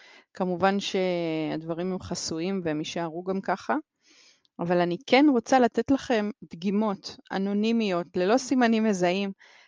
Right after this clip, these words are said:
אבל קצת על הגייזלייטינג, שלא קראנו לו ככה בקבוצה, אבל כשתשמעו את הטקסטים, אז פתאום זה, זה מאוד מאוד מתחבר. אני אתן כמה ציטוטים. "התקן תוך רחמי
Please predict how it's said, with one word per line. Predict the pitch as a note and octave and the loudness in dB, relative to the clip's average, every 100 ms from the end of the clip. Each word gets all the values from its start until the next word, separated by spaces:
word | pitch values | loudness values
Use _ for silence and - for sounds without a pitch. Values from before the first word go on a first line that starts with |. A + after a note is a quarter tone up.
| _ - | _ -6
אבל | F3+ F#3 | 0 0
קצת | - - - C4 D4+ - - | 0 -14 4 4 4 0 -2
על | F#3+ G3 | 0 -2
הגייזלייטינג, | F3 F#3 G3 B3+ A3+ G3 G3 G3 G3+ G3 G3 - | -2 2 2 2 4 4 4 0 -4 -4 -8 -16
שלא | - - G3 | -12 -4 -4
קראנו | - A3+ A3+ A#3+ | -2 0 2 2
לו | F#3 | -4
ככה | F3+ G3 F#3+ | -8 -10 -8
בקבוצה, | F#3 - F3+ - A#3 A3 | -10 -12 -12 -4 -4 -2
אבל | F#3 F3+ F#3+ F#3+ _ _ _ _ _ _ _ - | 0 0 -2 -6 _ _ _ _ _ _ _ -10
כשתשמעו | F#3+ - F#3+ G#3 G3+ | -10 -10 -10 -6 -6
את | A#3 G3+ | -6 -6
הטקסטים, | - A3 - - E3 F3 E3+ | -2 -2 -2 -8 -6 -4 -4
אז | E3+ E3 - _ _ | -6 -8 -14 _ _
פתאום | - G#3 G3+ | -10 -4 -4
זה, | G3 F3+ E3+ E3 D#3+ | -2 -2 0 -2 -4
זה | F3+ | -4
מאוד | F3 F#3+ G#3 | -4 -4 -4
מאוד | F#3+ | -6
מתחבר. | D#3+ E3+ - F3 E3 D3+ D#3+ - _ _ _ _ _ _ _ _ _ | -6 -8 -8 -12 -10 -10 -12 -18 _ _ _ _ _ _ _ _ _
אני | G#3+ G3 | -8 -4
אתן | G#3+ G#3+ | -4 -2
כמה | G3 F#3+ | -4 -4
ציטוטים. | - - F#3+ - F3+ F#3 _ _ _ _ _ - _ - | -4 -8 -8 -14 -14 -14 _ _ _ _ _ -20 _ -6
"התקן | - - C4 | 0 4 4
תוך | - A3 - | 2 -4 -4
רחמי | G3 - G3+ F#3+ | -6 -6 -4 -4